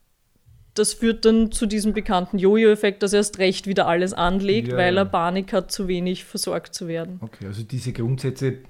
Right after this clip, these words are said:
Speaker 2: sind noch bestehend?
Speaker 1: Die sind bestehend, genau,
Speaker 2: Ja.
Speaker 1: genau.
Speaker 2: Ähm, ganz spannend, du machst ja auch Analysen und, und Messungen dazu, weil ich glaub, man muss ja mal wissen, wie viel Energie verbrauche ich, Kalorien.
Speaker 1: Ja.
Speaker 2: Ähm, das heißt dann auch, wie viel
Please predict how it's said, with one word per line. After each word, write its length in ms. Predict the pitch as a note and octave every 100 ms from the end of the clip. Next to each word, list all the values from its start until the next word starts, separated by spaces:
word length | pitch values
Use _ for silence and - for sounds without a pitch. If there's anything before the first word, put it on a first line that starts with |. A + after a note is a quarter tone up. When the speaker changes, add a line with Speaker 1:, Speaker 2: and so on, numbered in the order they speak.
| E3
Speaker 2:
sind 360 | - C3+ B2+ C3+
noch 100 | A#2+
bestehend? 640 | B2 - B2 F3+ G#3+ -
Speaker 1:
Die 80 | A3+
sind 240 | B3 G#3+
bestehend, 540 | G#3 F#3 F3+ E3+ E3+ -
genau, 280 | G3 E3 E3
Speaker 2:
Ja. 80 | - -
Speaker 1:
genau. 200 | G3 F3+ F#3 C3+
Speaker 2:
Ähm, 500 | C3+ D3 D#3 D#3 E3 - - F3
ganz 180 | C3 D#3+
spannend, 420 | - C3+ F3 G3+
du 40 | E3+
machst 320 | E3+ F3 -
ja 80 | F3+
auch 260 | E3+ E3
Analysen 560 | D3+ D#3 C#3+ F#3 - A2
und, 320 | G#2 G2+ -
und 160 | C#3+ B2+ - D3+
Messungen 560 | C#3 E3 E3 D3 B2
dazu, 300 | A2+ A2+ A#2+
weil 140 | B2 B2
ich 60 |
glaub, 220 | D3 C#3 D#3+
man 120 | D3+
muss 160 | D#3+
ja 80 | E3+
mal 180 | D#3+ D3
wissen, 400 | D3 D#3+ F#3+ E3
wie 120 | D3+
viel 380 | D3 D#3 D#3 D3+ - - - - -
Energie 380 | C#3+ D3 C3+ C#3+
verbrauche 520 | C#3+ C#3 A2+ A#2+ G3
ich, 80 | A#3
Kalorien. 640 | - C#3+ C3+ C3+ F3+ B3+ - _ _ -
Speaker 1:
Ja. 380 | - F3+ B3+ - - - _ _
Speaker 2:
Ähm, 760 | C#3 C#3+ C#3+ C#3+ C#3+ C#3+ D#3 E3 -
das 180 | C3
heißt 260 | C3+ C#3 -
dann 160 | C#3+ C#3
auch, 300 | B2+ B2+ C3
wie 100 | B2+
viel 180 | C3